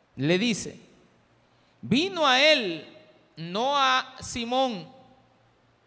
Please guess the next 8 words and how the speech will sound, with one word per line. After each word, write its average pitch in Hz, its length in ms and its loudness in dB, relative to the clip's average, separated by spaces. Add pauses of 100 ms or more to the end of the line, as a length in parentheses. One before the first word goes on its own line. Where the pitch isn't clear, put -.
(800)
a 214 260 2
él, 254 600 0
un 311 560 2
leproso, 262 720 0 (1040)
rogándole, 233 1400 4 (560)
hincada 269 960 2
la 285 180 2
rodilla, 226 680 0